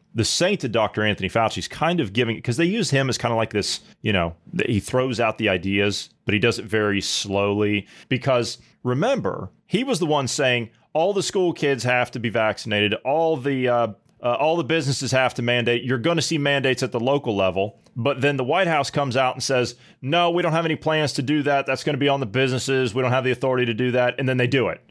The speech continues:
So they put the feeler out, they deny it, and then they do it. You see how it works? The U K government forty-eight hours ago said, "Nope, we're scrapping all the plans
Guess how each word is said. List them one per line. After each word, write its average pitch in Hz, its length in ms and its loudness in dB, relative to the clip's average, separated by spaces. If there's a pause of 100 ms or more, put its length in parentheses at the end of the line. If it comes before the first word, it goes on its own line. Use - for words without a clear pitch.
(140)
So 131 300 0
they 131 120 0
put 202 220 0
the 156 60 0
feeler 175 440 0
out, 113 320 2
they 131 140 2
deny 139 460 0
it, 104 300 2
and 120 140 2
then 123 100 2
they 110 120 2
do 98 280 2
it. - 160 -2
You 104 80 -4
see 117 160 -2
how 117 180 2
it 98 80 -4
works? 127 420 -2 (200)
The 120 140 0
U 147 180 0
K 160 180 0
government 117 500 0
forty-eight 151 460 0
hours 147 320 0
ago 107 160 2
said, 107 240 0
"Nope, 139 220 0
we're 131 100 0
scrapping 139 420 0
all 151 220 0
the 170 80 -2
plans 107 640 -2